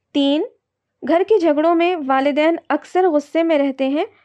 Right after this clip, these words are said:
اور غصے میں انسان اپنی زبان پر کم ہی قابو رکھ پاتا ہے اور بچے بھی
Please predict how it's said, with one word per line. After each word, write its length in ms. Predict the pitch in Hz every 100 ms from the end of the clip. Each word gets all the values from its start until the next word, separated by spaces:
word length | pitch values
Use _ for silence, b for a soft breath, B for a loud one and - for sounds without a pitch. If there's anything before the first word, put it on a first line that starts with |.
| b b
اور 140 | 285
غصے 400 | 294 285 - 349
میں 120 | 370 392
انسان 420 | 294 277 277 294 -
اپنی 280 | 285 294 320
زبان 440 | 269 233 262 302
پر 200 | 285 269 294 b b
کم 200 | - 311
ہی 100 | 349 349
قابو 280 | 294 262 294
رکھ 200 | 294 294
پاتا 360 | 254 247 262
ہے 140 | 269 254 - _ _ -
اور 120 | 262
بچے 400 | 247 269 262 339
بھی 220 | 294 311